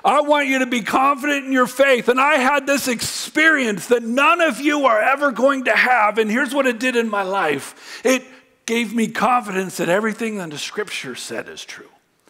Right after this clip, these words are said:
Peter isn't saying, "Base your faith in experience." He's saying, "Base,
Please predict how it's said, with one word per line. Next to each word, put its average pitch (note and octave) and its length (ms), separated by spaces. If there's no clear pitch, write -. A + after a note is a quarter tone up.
Peter A3+ 280
isn't E3+ 220
saying, D#3+ 340
"Base E3+ 420
your C3+ 320
faith - 720
in B2 120
experience." - 1000
He's C3+ 140
saying, A2+ 240
"Base, E3+ 520